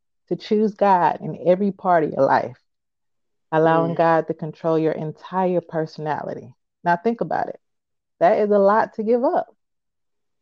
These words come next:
Speaker 1: Giving up
Speaker 2: Mm-hmm.
Speaker 1: your own thoughts, your own actions, your own emotions, and your responses to those feelings.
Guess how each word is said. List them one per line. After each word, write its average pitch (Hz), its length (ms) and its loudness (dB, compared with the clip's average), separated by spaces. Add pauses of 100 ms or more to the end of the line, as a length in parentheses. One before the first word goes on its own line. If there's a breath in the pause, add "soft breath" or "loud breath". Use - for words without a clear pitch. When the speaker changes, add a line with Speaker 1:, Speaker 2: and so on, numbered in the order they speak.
(140)
Speaker 1:
Giving 190 320 0
up 208 120 4
Speaker 2:
Mm-hmm. 240 100 0
Speaker 1:
your 170 240 -2
own 180 320 0 (100)
thoughts, 180 560 0
your 151 160 -6
own 151 360 -8 (120)
actions, 190 720 -2
your 160 100 -2
own 151 320 -4
emotions, 190 760 -2
and 160 140 -2
your 139 100 -4
responses 208 680 -2
to 226 100 -4
those 190 300 2
feelings. 202 500 2